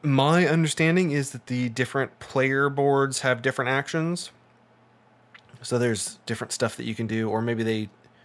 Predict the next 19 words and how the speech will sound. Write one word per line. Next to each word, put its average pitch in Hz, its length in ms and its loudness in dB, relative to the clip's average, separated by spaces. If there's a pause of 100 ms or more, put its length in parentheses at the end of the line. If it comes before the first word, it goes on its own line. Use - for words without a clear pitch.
(380)
do 120 180 2
them 117 160 2
more 113 540 2
effectively, 117 480 -2
like, 110 100 0
they 107 80 -4
have 101 100 -2
different 110 260 -6
numbers. 110 360 -2
Maybe 107 200 -4
this 107 160 -4
person 107 560 -4 (480)
does 104 360 -4 (260)
two, 120 680 -2
this - 140 -6
person 113 240 -8
does 107 160 -4
three, 120 240 -2
whatever. 98 360 0